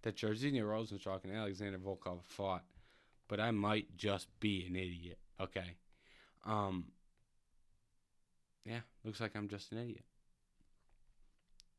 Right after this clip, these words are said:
That would have been a not so bad fight. Um,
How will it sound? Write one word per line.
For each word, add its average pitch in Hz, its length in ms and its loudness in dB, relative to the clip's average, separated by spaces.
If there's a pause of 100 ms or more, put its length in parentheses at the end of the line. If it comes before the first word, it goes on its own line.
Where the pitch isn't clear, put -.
(480)
That 139 140 10
would 143 100 8
have 120 60 6
been 117 140 8
a 101 240 4 (180)
not 110 300 0
so 107 180 -2
bad 98 460 0
fight. - 380 0 (1040)
Um, 92 380 0